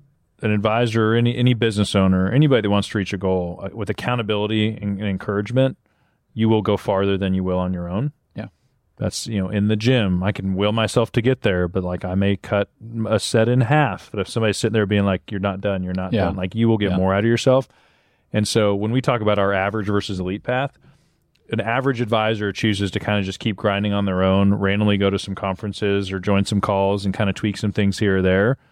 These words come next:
Speaker 1: That, that the industry f-, as a whole has kind of accepted that. There are a few of you, a smaller group that we're trying to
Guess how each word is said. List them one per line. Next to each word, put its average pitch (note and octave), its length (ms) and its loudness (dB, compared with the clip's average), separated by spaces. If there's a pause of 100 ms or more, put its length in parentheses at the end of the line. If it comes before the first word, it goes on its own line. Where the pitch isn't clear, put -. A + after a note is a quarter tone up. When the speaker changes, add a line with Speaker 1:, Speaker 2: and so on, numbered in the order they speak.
(340)
Speaker 1:
That, G#2 240 -2
that G#2 260 2
the A2 180 -2
industry A2 380 2
f-, - 220 -8 (440)
as G#2 120 0
a G#2 60 0
whole G#2+ 180 2
has G#2 100 -2
kind G#2 160 0
of F#2+ 60 0
accepted G2+ 440 0
that. B2+ 280 2 (440)
There A2 220 2
are G2+ 140 2
a F#2 60 0
few D#3 280 4
of G2+ 100 0
you, F#2+ 280 0 (160)
a A#2+ 60 -6
smaller A#2 380 0
group G2 340 0
that G#2 120 -6
we're G2 120 -2
trying F#2+ 260 0
to F#2 180 -2